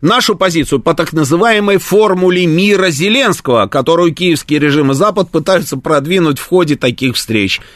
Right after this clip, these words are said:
Ни один из её десяти пунктов не направлен на поиск переговорно-дипломатического решения кризиса,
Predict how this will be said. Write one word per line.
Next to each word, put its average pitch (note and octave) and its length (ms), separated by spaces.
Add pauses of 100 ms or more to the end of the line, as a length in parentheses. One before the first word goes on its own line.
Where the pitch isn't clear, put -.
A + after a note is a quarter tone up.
(120)
Ни C#3+ 200
один F#3+ 460
из F3+ 140
её F3+ 200
десяти D#3 500
пунктов F#3 520
не D#3+ 160
направлен E3+ 680
на C#3+ 120
поиск F#3+ 460
переговорно-дипломатического D#3+ 1700
решения D#3 440
кризиса, A2+ 720